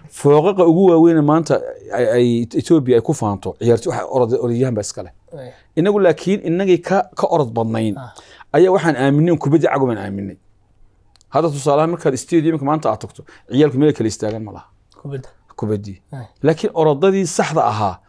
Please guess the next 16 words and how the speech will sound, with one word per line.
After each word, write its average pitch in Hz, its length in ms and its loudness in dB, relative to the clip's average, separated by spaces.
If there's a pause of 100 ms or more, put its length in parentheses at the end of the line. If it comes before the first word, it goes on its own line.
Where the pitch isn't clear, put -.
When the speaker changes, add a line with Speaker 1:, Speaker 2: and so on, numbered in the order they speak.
(120)
Speaker 1:
orodada 160 260 2
waxay 147 200 -2
kaaga 151 260 2
baahan 151 200 2
yihiin, 139 140 2
ko-, - 200 -4 (140)
carar 139 260 2
kaagama 131 400 0
baahna, 131 280 -2
waa 156 160 2
orod 185 200 2
inuu 147 160 2
kaaga 135 160 2
baahan 123 200 -2
yahay. 101 120 -12 (120)
Speaker 2:
Hey. 120 240 -16